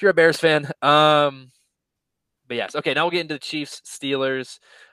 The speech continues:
Um, the Steelers really need to win this game if they wanna keep, um, their division ch-, division winning chances alive, um, as well as their wild card chances alive. Um, but I just don't see it ha-, see it happening.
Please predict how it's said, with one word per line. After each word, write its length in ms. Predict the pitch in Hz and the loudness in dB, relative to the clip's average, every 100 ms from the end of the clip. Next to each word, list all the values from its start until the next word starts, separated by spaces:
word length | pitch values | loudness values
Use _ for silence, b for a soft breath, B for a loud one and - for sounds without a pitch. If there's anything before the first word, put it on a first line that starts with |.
| b | b
Um, 280 | 113 107 104 | -10 -10 -14
the 40 | 123 | -10
Steelers 400 | - 233 190 143 | -2 0 0 0
really 220 | 170 165 | -4 -4
need 160 | 160 | -6
to 80 | 147 | -8
win 160 | 139 139 | -8 -8
this 180 | 135 - | -10 -10
game 280 | 127 123 | -10 -10
if 80 | 113 | -10
they 100 | 117 | -8
wanna 160 | 117 117 | -8 -10
keep, 320 | - 120 113 - | -14 -14 -14 -12
um, 440 | 107 107 104 101 - | -10 -10 -10 -18 -12
their 100 | 107 | -10
division 580 | 104 98 131 143 139 131 _ | -10 -6 -4 -4 -10 -16 _
ch-, 160 | - - _ _ - | -14 -14 _ _ -8
division 460 | 123 139 147 143 | -2 0 0 -2
winning 300 | 135 139 135 | -2 -2 -4
chances 440 | 127 135 127 131 120 | -4 -4 -4 -6 -4
alive, 500 | 120 123 120 120 - | 2 4 4 2 0
um, 160 | 107 104 | -8 -10
as 140 | 101 | -8
well 160 | 110 110 | -6 -4
as 80 | |
their 100 | 107 | -6
wild 300 | 104 110 117 | -4 0 -2
card 180 | - 110 | -2 -6
chances 320 | - 110 - | -6 -12 -12
alive. 480 | 110 104 107 107 101 _ B B - | -10 -6 -4 -4 -6 _ B B -10
Um, 380 | 110 104 101 92 | -6 -6 -8 _
but 200 | - 110 - | -2 -2 0
I 100 | 117 | -4
just 280 | 120 - | -4 -10
don't 240 | - 127 - _ | -6 -6 -8 _
see 260 | - - | -14 -10
it 100 | 113 | -8
ha-, 200 | - 127 | -4 -4
see 160 | - 135 | -4 -2
it 60 | |
happening. 640 | 123 147 - 143 143 139 | 4 4 2 -4 -4 -6